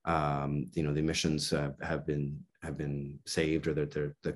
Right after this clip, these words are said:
the, the carbon, uh, will be securely stored, uh,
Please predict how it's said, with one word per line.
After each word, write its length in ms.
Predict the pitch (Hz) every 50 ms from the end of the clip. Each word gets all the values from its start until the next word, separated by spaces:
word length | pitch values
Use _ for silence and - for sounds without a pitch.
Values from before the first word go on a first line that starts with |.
| - -
the, 280 | - 82 78 78 76 - -
the 60 | -
carbon, 440 | 90 - 82 80 80 73 80 78 78
uh, 180 | 78 76 73 76
will 160 | 78 76 71
be 220 | 71 80 76 73
securely 580 | 73 - - 90 - - 87 82 80 78 80 76
stored, 440 | 73 - - 80 80 78 76 71 - - _ - - - - - - _
uh, 400 | - 76 73 71 71 71 69 69